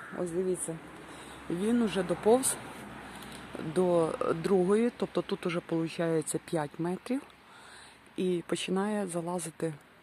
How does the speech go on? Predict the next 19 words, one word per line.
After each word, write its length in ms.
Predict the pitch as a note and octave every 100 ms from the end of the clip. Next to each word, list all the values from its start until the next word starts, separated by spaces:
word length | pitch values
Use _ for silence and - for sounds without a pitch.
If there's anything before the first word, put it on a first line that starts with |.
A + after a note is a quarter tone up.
| -
на 140 | E3
іншу 340 | E3+ E3 - D#3+
опору. 400 | - C#3+ C3+ B2+ - - - - - - - - - -
І 80 | -
ось 140 | E3+ -
таким 340 | E3+ - F3
чином 440 | - A#3 C4 E3+ D#3 - - - - - - - - - - - - - - -
він 260 | F3 G3
оце 220 | F3+ -
цвіте 480 | E3+ D#3 D#3+ G#3 B3 B3
ціле 300 | - G3+ G3
літо. 280 | F#3 D#3+ -
Я 140 | D3+ E3+
його 220 | F3+ F3+
знімала, 520 | F3 F3+ E3 D3+ D3 - - - - - -
е, 320 | D3 D3 E3
раніше, 480 | F3+ G3 C4+ B3+ G#3
ц-, 220 | - - -
цвітіння, 600 | - D#3+ - D3+ C#3+ C3